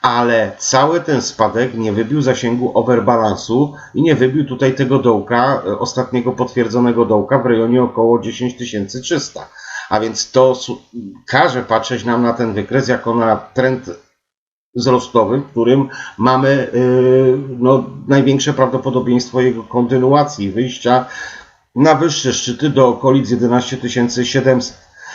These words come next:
Oczywiście teraz na poziomie około jedenastu tysięcy znajduje się dość istotna strefa, dość istotny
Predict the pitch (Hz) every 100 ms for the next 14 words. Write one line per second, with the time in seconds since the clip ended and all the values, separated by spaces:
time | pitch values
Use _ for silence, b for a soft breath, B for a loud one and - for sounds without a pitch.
0 | B B - 135 151 147 170 147 139 147
1 | 139 120 131 131 123 151 139 117 - 156
2 | 143 135 131 131 139 147 147 123 120 -
3 | 113 104 135 127 127 123 139 131 123 107
4 | 143 139 120 - 139 135 127 120 - 135
5 | 123 117 123 131 117 117 131 127 131 107